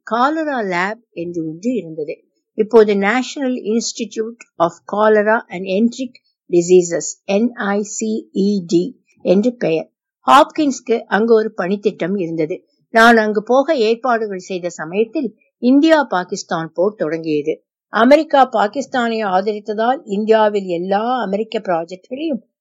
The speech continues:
ரத்து செய்தனர். எனக்கு ஏமாற்றம். அப்போது ஹாப்கின்ஸில் என்னுடைய மேலதிகாரி அரிசோனா மாநிலம் ஒயிட் Mountain பகுதியில் வாழும்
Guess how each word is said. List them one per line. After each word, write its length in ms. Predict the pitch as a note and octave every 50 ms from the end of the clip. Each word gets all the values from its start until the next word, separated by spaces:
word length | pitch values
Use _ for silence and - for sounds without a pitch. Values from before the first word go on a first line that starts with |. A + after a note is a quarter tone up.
| _ _
ரத்து 320 | - F#3 F#3 F3+ - B3
செய்தனர். 600 | A3+ - F3+ E3 D#3 D#3+ D#3 D#3 D#3 - - _ _ _ _ _ _
எனக்கு 420 | - F#3+ G3 G3+ A3 G#3+ G#3+ C#4 B3+
ஏமாற்றம். 720 | G#3 F#3+ G#3 G#3+ G#3+ G#3+ G#3 G3+ G#3 - G#3+ G#3+ - _
அப்போது 440 | _ - G#3+ - - A#3+ A3+ A3+ G3+ F3 -
ஹாப்கின்ஸில் 680 | G#3 G#3+ A3+ A3 - - A3+ G#3 G3 - - C#4+ D#4 D4+ _ _ _ _ _ _ -
என்னுடைய 460 | A3 A3+ A3 A3+ G#3 G3+ G3+ G3 G3+
மேலதிகாரி 760 | G#3 A3 B3+ C#4 D4 C#4+ A#3+ G#3 G3+ G3+ G3 F#3 F3+ F#3 F#3
அரிசோனா 640 | F3+ E3+ F3 G#3 A3 A3 C4 B3 A#3+ A#3 G#3 F#3 F3
மாநிலம் 500 | E3+ E3 E3 E3+ E3+ E3 E3+ F3 - _ _ _ _ _ _ _
ஒயிட் 380 | - F#3 G3+ A#3 C#4 D4 D4 _
Mountain 480 | - G3 F#3 G3+ G3+ G3+ G3+ G3 F3+ F3+
பகுதியில் 440 | - E3+ E3 E3+ E3+ F3+ F3 E3+ E3+
வாழும் 460 | D#3 D#3 D#3+ G3 A#3 C4 B3 G3 -